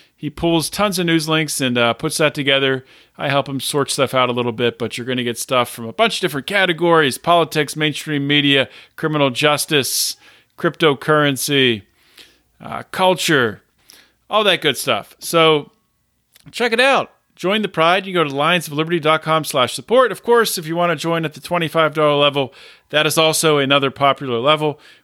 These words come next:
where you get a conference call, a monthly conference call where you can just talk with us, shoot the shit, hang out. We can talk about whatever you want to.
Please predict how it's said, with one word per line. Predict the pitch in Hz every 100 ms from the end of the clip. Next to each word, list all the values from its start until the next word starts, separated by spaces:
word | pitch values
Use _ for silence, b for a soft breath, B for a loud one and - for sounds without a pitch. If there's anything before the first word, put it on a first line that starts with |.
| _
where | 123
you | 123
get | 117 135 127 -
a | 143 120 123
conference | 123 143 165 151 120
call, | - 110 -
a | 123
monthly | 120 139 160 175
conference | 156 156 156 143
call | - 120 127 139
where | 127
you | 123
can | 123 135
just | 135 131 - - _ _ _
talk | 160 175 175
with | 165
us, | 165
shoot | - - - 165
the | 143
shit, | - 160 151
hang | 135 147 147
out. | 147 143 - B B B B
We | 185
can | 170
talk | 180 202
about | 196
whatever | 196 190
you | 190
want | 180 156
to. | - 104